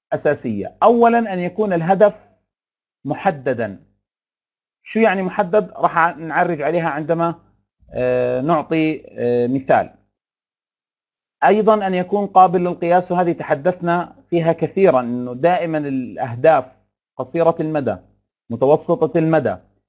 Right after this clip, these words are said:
بعيدة المدى يجب أن تكون قابلة للقياس.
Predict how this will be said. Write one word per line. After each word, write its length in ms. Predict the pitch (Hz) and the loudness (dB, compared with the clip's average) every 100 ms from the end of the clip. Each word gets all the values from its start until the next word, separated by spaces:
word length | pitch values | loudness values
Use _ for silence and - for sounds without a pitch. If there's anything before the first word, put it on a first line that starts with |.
| - | -6
بعيدة 460 | 117 113 170 185 185 | 0 2 2 0 0
المدى 360 | 156 143 147 - | -2 0 0 0
يجب 400 | 143 165 170 - | 0 0 0 -4
أن 160 | 143 131 | -6 -6
تكون 400 | 135 170 175 156 | -6 -2 -2 -2
قابلة 480 | - 156 151 151 | 4 4 4 4
للقياس. 840 | 147 147 - 143 139 104 - _ | 2 0 0 2 4 2 -6 _